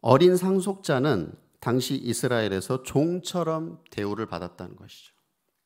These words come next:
그래서, 어, 이제 물려받을 재산은 청지기가 관리를 하고 그리고 후견인에 의해서 보호를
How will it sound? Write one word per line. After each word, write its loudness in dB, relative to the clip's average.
그래서, 2
어, -6
이제 -6
물려받을 0
재산은 -8
청지기가 -6
관리를 -4
하고 -14
그리고 -8
후견인에 -2
의해서 -6
보호를 -4